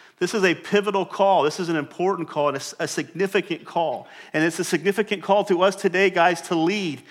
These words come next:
If we don't lead in the right direction, if we don't do the right things now, we end up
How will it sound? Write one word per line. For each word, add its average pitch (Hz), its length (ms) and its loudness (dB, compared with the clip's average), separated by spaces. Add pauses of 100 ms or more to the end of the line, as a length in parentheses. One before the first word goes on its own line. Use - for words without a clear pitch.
(240)
If 160 160 -2
we 185 100 4
don't 190 480 4
lead 220 300 0
in 196 80 2
the 190 80 2
right 190 240 4
direction, 180 480 2
if 170 120 -4
we 185 80 0
don't 196 280 0
do 214 140 -4
the 202 100 2
right 190 240 2
things 185 360 -2
now, 185 500 2 (800)
we 185 240 0
end 202 320 2
up 208 280 4